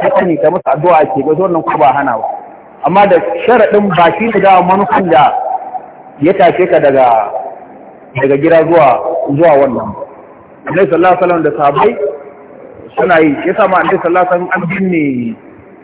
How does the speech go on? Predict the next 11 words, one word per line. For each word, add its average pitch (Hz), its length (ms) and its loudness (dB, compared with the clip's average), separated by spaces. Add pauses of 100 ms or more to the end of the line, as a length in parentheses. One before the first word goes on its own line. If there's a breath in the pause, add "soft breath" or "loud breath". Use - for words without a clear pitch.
(380)
in 180 120 -2
an 185 160 0
binne 190 320 0
mamaci, 170 420 0 (1300)
za 170 140 2
a 170 40 4
ga 175 120 4
sai 196 80 0
ya 180 80 2
ɗauki 175 540 -2 (440)
ko 370 100 0